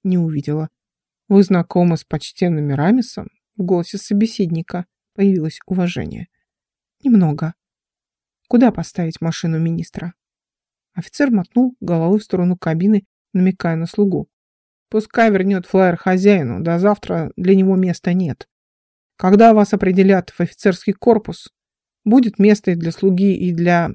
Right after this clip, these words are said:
флайера министра. "Но не сегодня, поздно уже", — ответил лейтенант.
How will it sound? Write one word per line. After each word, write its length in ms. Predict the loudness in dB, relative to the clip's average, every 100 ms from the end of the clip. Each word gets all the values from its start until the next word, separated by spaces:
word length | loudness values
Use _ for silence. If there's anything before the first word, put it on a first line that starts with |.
| _
флайера 460 | -4 0 2 2 2
министра. 640 | 4 6 4 2 -6 -14 -16 _ _ _ _ 4
"Но 160 | 6
не 140 | 6 4
сегодня, 520 | 2 -2 -2 -2 -4
поздно 480 | 2 2 2 -2 -6
уже", — 300 | -8 -14 -18 _ _ _ _ _ _ _ -10
ответил 420 | -4 -4 -2 -2
лейтенант. 640 | -4 -4 -2 -2 -4 -10